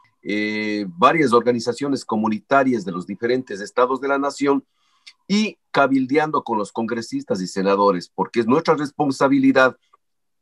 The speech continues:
como dirigentes comunitarios conversar con los congresistas y con los senadores para asegurar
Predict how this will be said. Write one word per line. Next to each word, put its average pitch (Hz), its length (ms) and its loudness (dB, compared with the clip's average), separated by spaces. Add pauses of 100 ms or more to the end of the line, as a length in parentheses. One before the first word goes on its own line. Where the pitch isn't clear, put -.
(120)
como 104 220 0
dirigentes 110 440 -4
comunitarios 139 760 2 (300)
conversar 120 540 2
con 143 120 0
los 131 140 0
congresistas 151 760 -6 (200)
y 117 160 -2
con 139 180 4
los 165 140 6
senadores 147 560 0
para 104 220 -6
asegurar 127 600 -4